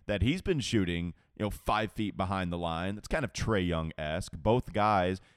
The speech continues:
can get assists in a big way. So maybe some comparisons there that you can make. And Devontae Graham, uh, if, if the struggles against Trae Young were in, were any indication of what might come tonight with Devontae, then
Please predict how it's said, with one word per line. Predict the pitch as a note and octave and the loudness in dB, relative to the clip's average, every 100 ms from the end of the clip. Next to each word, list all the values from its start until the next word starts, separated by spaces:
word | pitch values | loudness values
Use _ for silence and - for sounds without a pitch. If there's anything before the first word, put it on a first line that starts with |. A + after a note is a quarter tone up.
| - | -2
can | A#2 | 0
get | G2+ G#2 F#2 _ | 2 0 -2 _
assists | G2+ F2+ A#2 G#2+ F#2+ - - _ _ | -2 0 2 2 0 -6 -18 _ _
in | G2 | -2
a | F#2+ | -2
big | F2 C#2 A2 G#2 | -2 0 2 2
way. | E2+ G2+ G2+ F2+ G#2 | 2 4 6 4 0
So | - A#2 | 2 2
maybe | B2+ G#3 G3+ | 4 0 0
some | - C3+ | 0 0
comparisons | A#2+ A2 A2 G#2+ G2+ G2+ E2 | 0 0 2 2 2 -2 0
there | G2+ G#2 | 2 2
that | G2 | 0
you | G#2 G2 | 0 0
can | F#2+ F2 | 0 0
make. | F2 F2 - - _ | 0 -2 -6 -16 _
And | - F#2+ F2+ | -4 -2 0
Devontae | F2+ G2+ G#2 A2 F#2+ | 0 2 2 2 0
Graham, | F2 G2+ G2+ F2 D#2 - _ E2+ | 2 0 2 -2 -4 -10 _ -4
uh, | E2 - | -2 -2
if, | F2 - - _ - | -4 -6 -12 _ -6
if | E2+ - - - _ - | -6 -6 -16 -20 _ -10
the | F2+ F2 | -4 -2
struggles | - D3+ D#3+ E3+ | 2 2 2 0
against | C#3 B2+ A2 - | 0 -2 -4 -2
Trae | B2+ A#2+ | 0 0
Young | G#2 G2+ G#2+ A2+ | 2 2 0 -2
were | G#2 | -2
in, | G#2+ G#2+ G2+ - - | 0 0 -2 -8 -6
were | G2 G2+ | -2 0
any | A2 A2 | -2 -2
indication | G#2+ G2 G#2+ G2+ - G#2 | -4 -2 0 -2 -2 -4
of | E2 | -2
what | F2+ D#2+ | -2 -2
might | F2+ - | -4 -4
come | - G2+ F#2+ | -4 -4 -2
tonight | F2+ F2 A2 - | -2 0 -2 -4
with | F#2 F#2 - | -4 -4 -2
Devontae, | E2+ G2+ B2 C#3 D3 D#3+ - - _ | 0 0 0 -4 -4 -8 -14 -20 _
then | - G2+ G2 F#2 F2 | -2 0 2 2 -2